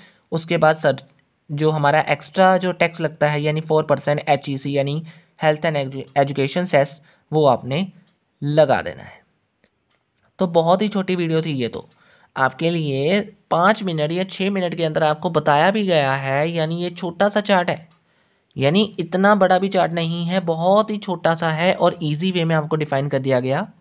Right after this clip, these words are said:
कि एग्रीकल्चर इनकम होता क्या है, कैसे आपने इसमें से कैलकुलेशन करनी है, अगर केसेस अलग हुए तो क्या करना है,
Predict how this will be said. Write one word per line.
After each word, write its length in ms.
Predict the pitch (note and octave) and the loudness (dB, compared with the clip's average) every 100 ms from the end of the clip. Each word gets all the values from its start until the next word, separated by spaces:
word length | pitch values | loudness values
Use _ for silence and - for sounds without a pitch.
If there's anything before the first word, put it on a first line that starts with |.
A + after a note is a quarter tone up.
| _ _ _ _ _ _ | _ _ _ _ _ _
कि 140 | G#3 - | -6 0
एग्रीकल्चर 480 | D#3 D3+ E3 E3 F3 | 0 2 2 2 0
इनकम 240 | E3+ F3+ | 0 -2
होता 260 | D#3+ C#3+ F3 | -2 0 0
क्या 200 | F3+ F#3 | 2 -2
है, 220 | G3 B3+ _ _ _ _ _ | -4 -10 _ _ _ _ _
कैसे 280 | F#3 F3+ G3+ | 0 0 2
आपने 320 | G3+ F3+ F#3+ | 2 2 0
इसमें 220 | F3+ F3+ F3+ | -4 -4 -6
से 100 | F#3 | -4
कैलकुलेशन 540 | D#3+ D#3 D#3+ D#3+ F3 | -4 -4 -4 -6 -4
करनी 240 | F#3 F3+ | -4 -6
है, 220 | F3+ F#3 G#3+ - _ _ - | -8 -10 -12 -18 _ _ -2
अगर 260 | D3+ D#3 G3 | 0 2 0
केसेस 420 | G3+ F#3+ G3+ G3 | 0 -2 -4 -6
अलग 300 | - D#3+ E3 | -2 0 0
हुए 220 | F3 F3+ | 0 -4
तो 100 | F#3 | -4
क्या 180 | F#3 F3 | -2 -2
करना 240 | F3 F3 | -2 -4
है, 280 | F3+ F#3 G#3 | -6 -8 -12